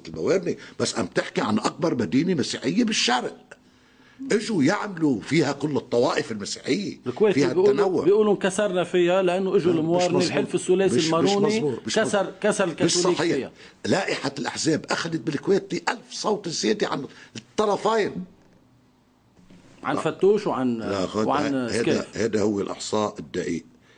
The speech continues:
Speaker 1: ما
Speaker 2: سادة،
Speaker 1: حدا،
Speaker 2: سادة، أوكي.
Speaker 1: لا، لا، لا، لا، مش سادة.
Speaker 2: لا، لائحة سكيف أخذت ستين بالمية من أصوات الكاثوليك.
Speaker 1: طيب، خد العدد.
Speaker 2: طيب، أنا عندي إحصاءات
Speaker 1: لك شو
Speaker 2: كمان.
Speaker 1: بدي أعطيك إياه؟ شو
Speaker 2: آه،
Speaker 1: بدي؟
Speaker 2: إنه أنا اللي عندي إياهم غلط.
Speaker 1: لا، بقى طبعًا غلط.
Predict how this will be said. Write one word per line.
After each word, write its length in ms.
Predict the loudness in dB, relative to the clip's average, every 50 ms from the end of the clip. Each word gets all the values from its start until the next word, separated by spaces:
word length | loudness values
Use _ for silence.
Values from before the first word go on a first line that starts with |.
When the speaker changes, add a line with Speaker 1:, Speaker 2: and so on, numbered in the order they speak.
| -20 -20 -20 _ _ -6
Speaker 1:
ما 140 | -4 -2 0 2
Speaker 2:
سادة، 260 | 0 2 2 2 2
Speaker 1:
حدا، 100 | 2 2
Speaker 2:
سادة، 260 | 2 2 2 0 -2
أوكي. 220 | -4 -6 -2 -2
Speaker 1:
لا، 160 | 0 0 2 0
لا، 180 | 0 0 0
لا، 140 | 0 0 0
لا، 120 | -2 -2
مش 200 | -2 -2 -2 -2
سادة. 220 | -2 -2 -4 -4 -8 -6 0 0
Speaker 2:
لا، 260 | 2 2 0 -4 -8 -12 -18 -8 -2 0
لائحة 300 | 2 2 2 0 -2 -4 -4
سكيف 320 | -2 0 0 0 2 0
أخذت 340 | -2 0 0 0 0 0 0
ستين 360 | 0 -2 0 0 0 2 2
بالمية 300 | 2 2 2 2 2 2
من 100 | 0 0
أصوات 320 | -2 -2 -2 -2 -2 -2 -4
الكاثوليك. 480 | -6 -6 -6 -4 -4 -4 -4 -4 -4
Speaker 1:
طيب، 180 | -6 -8 -8 -8
خد 280 | -4 -2 -2 -2 -2
العدد. 400 | -6 -8 -6 -8 -8 -10 -10 -14 -18 -20 -20 -18 _ -12
Speaker 2:
طيب، 140 | -8 -4
أنا 140 | -2 -2 0
عندي 220 | 2 2 2 2 0
إحصاءات 400 | 0 -2 -4 -2 -2 -2 -4 -4
Speaker 1:
لك 80 | -4
شو 120 | -4 -2 -2
Speaker 2:
كمان. 120 | -2 -2
Speaker 1:
بدي 120 | -2 -2
أعطيك 440 | -4 -4 -8 -12 -12 -16 -16 -12 -6
إياه؟ 280 | -2 -2 -2 -2 -4 -6
شو 160 | -10 -12 -6
Speaker 2:
آه، 180 | -4 -4 -2 -2
Speaker 1:
بدي؟ 100 | -2 -4
Speaker 2:
إنه 140 | -2 0
أنا 120 | 0 0 0
اللي 120 | 0 0
عندي 160 | -2 0 0
إياهم 200 | 0 0 0 -2
غلط. 280 | -2 -4 -4 -4 -4 -2
Speaker 1:
لا، 80 | -2 -2
بقى 240 | -2 -2 -4 -4
طبعًا 320 | -2 -4 -2 -2 -4 -6 -6
غلط. 280 | -8 -12 -12 -14 -14